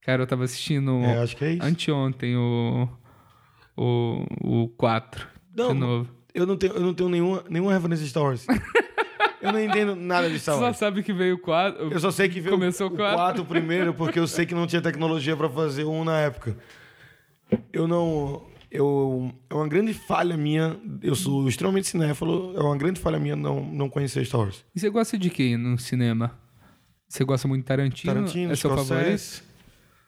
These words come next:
Speaker 1: Scorsese é do caralho
Speaker 2: Ah,
Speaker 1: também, né?
Speaker 2: cara, Scorsese eu acho que é o cara que você pode, tipo, abrir aqui e qualquer filme que você escolher vai ser uma porrada.
Speaker 1: Nossa, tem um filme do Scorsese que eu adoro, cara, que ele é meio desconhecido.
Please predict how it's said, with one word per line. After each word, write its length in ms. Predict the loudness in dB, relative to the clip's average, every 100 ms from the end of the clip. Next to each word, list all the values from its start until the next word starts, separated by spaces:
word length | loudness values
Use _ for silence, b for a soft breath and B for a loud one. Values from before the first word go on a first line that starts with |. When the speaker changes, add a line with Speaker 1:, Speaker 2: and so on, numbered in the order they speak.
| b -16
Speaker 1:
Scorsese 520 | -2 0 0 0 0
é 40 |
do 80 | -2
caralho 420 | 0 0 0 0 0
Speaker 2:
Ah, 60 |
Speaker 1:
também, 340 | 2 2 0 -2
né? 60 |
Speaker 2:
cara, 300 | -4 -4 -4
Scorsese 480 | -4 -4 0 0 0
eu 80 | 0
acho 220 | 0 -2
que 100 | 0
é 60 | 0
o 80 | 0
cara 240 | 0 0
que 80 | -2
você 240 | -2 -2
pode, 260 | 0 0 0
tipo, 220 | -2 0
abrir 360 | 0 0 0 0
aqui 260 | -2 -2
e 360 | 0 0 -2 -6
qualquer 280 | -6 -2 0
filme 200 | 0 0
que 60 | 0
você 160 | -2
escolher 380 | -2 -2 0 2
vai 100 | 0
ser 100 | 0
uma 100 | -2
porrada. 520 | 0 0 0 0 -6 -10 _
Speaker 1:
Nossa, 280 | 2 2 0
tem 120 | 0
um 60 | 0
filme 300 | 0 0 2
do 100 | 0
Scorsese 600 | 0 0 0 2 0 0
que 80 | 0
eu 60 | 0
adoro, 500 | 0 0 2 0 0
cara, 320 | 0 0 0
que 160 | -2
ele 220 | -2 0 0
é 20 |
meio 180 | 0 0
desconhecido. 800 | 0 0 0 0 -2 2 0